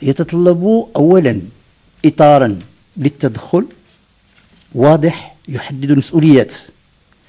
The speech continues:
يحدد المهام، لأن هذا القطاع ي-، كما هو الشأن بالنسبة للقطاعات، كل القطاعات الاجتماعية خاصة في السكن مثلًا، يا، يتدخل فيه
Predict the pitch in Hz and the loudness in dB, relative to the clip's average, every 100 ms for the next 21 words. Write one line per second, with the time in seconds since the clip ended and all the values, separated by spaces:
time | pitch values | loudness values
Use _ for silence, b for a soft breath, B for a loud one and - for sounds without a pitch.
0 | b b b b 120 - 120 139 151 165 | b b b b -8 -8 -4 2 4 6
1 | 165 151 117 120 _ _ _ _ 139 135 | 6 4 2 -4 _ _ _ _ -2 2
2 | 139 131 156 147 135 127 127 - 120 135 | 2 2 0 0 0 -2 -8 -10 -2 0
3 | 180 185 - _ _ _ _ _ _ - | 0 -2 -12 _ _ _ _ _ _ -2
4 | 151 - 151 156 196 185 - 196 147 160 | 0 0 0 4 6 4 4 2 4 2
5 | 160 170 156 160 165 156 - 208 196 175 | 0 -2 -2 -2 -4 -4 -4 -4 -2 -4
6 | 151 160 165 151 165 165 139 147 170 185 | -2 -2 -2 -4 0 2 4 4 4 4
7 | 180 180 - 165 175 - - 147 143 117 | 4 2 -2 -8 -10 -6 -2 2 2 2
8 | 113 107 110 117 190 B B B B B | 0 -4 -4 -4 -6 B B B B B
9 | 135 151 165 - 165 165 160 175 165 214 | 0 2 0 0 2 2 2 2 2 2
10 | 247 | 0